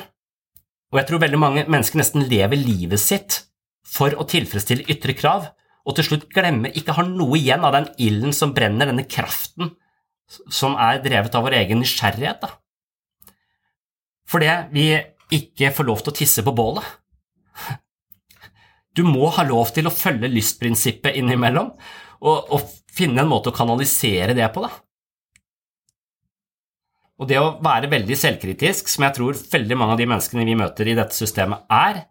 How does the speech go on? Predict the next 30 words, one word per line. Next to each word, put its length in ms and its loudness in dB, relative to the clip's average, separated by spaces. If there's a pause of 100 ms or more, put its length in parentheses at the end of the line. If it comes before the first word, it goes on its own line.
det 140 2
er 100 2
også, 240 -8 (160)
det 160 -2
er 160 2 (540)
helt 160 0
klart 240 0 (260)
assosiert 640 0
med 300 2 (1120)
frykt 280 0
for 100 2
å 20 -8
feile, 380 4 (720)
og 80 -2
de 80 4
har 160 2
veldig 240 0
vanskeligheter 440 2
med 100 2
å 40 -14
komme 220 0
i 80 -14 (120)
gang 260 2 (100)
med 140 0
ting. 160 -2 (320)
Altså, 180 0
de 120 0
prokrastinerer 1040 2
veldig 240 2
mye, 180 4